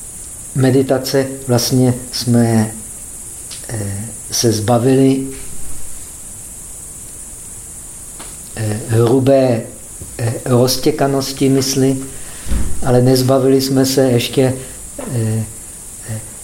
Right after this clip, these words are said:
jelikož jsme se dostali do hlubšího, jemné vědomí je hlubší vědomí,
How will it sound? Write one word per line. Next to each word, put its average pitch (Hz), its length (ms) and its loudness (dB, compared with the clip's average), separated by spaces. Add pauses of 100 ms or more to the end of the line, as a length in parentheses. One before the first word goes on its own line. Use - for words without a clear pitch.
(460)
jelikož 127 400 4
jsme 127 240 2
se 123 140 2
dostali 127 480 4
do 123 100 6
hlubšího, 120 680 0 (560)
jemné 123 640 6 (380)
vědomí 123 440 6
je 117 80 6
hlubší 123 420 2
vědomí, 131 580 4